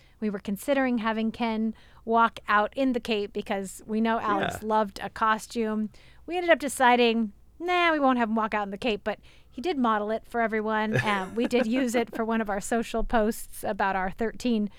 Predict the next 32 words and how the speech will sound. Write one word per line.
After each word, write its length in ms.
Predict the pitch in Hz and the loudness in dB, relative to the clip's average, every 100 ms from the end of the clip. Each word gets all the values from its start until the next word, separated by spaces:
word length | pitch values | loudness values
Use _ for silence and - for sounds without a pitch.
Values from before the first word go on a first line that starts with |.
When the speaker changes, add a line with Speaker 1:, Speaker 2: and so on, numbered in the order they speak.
| - - | -18 -18
Speaker 1:
spooky 440 | - - 262 233 | -14 -4 -4 0
days 380 | 220 220 214 214 | 2 2 2 2
Speaker 2:
Yes. 260 | 226 202 220 | 2 2 2
Speaker 1:
leading 280 | 247 233 226 | 2 2 2
up 160 | 226 | 0
to 100 | - 196 | -2 -2
Halloween. 720 | 196 190 208 302 294 277 262 | 0 0 -2 0 2 2 0
So, 360 | - 233 226 - - - - | 4 4 4 -2 -14 -18 -12
you 100 | 320 | -2
know, 180 | 285 262 | 2 2
even 260 | 285 285 339 | 2 -2 -2
Ken 340 | 311 302 311 | 2 4 4
likes 260 | 233 247 - | 2 2 0
a 40 | 247 | 2
bit 160 | 233 | 2
of 80 | 247 | 2
a 60 | 269 | 0
costume. 840 | - 247 247 - 240 226 277 277 - - | 4 4 4 -2 0 0 0 -4 -14 -4
But 140 | 247 233 | -2 -2
one 380 | 226 302 392 403 | 0 2 0 -2
thing 380 | - 226 214 | 0 2 2
that 160 | 226 - | 0 0
was 200 | 226 226 | 2 2
a 100 | 220 | 2
little 440 | 262 381 403 370 | -2 -2 -2 -2
Halloween 460 | 240 226 214 208 202 | 4 4 4 0 -4
themed 380 | - 214 202 190 - | -4 -4 -2 -6 -8
was 380 | 208 208 202 - | -4 -2 -4 -8
his 320 | - 190 - | -8 -8 -10
tie. 580 | - 208 175 165 180 233 | -8 -6 -4 -4 -4 -6
Speaker 2:
Mm. 480 | 214 208 196 95 90 | -6 -6 -6 -4 -4
Speaker 1:
And 540 | 208 202 196 202 196 | -2 -4 -4 -6 -8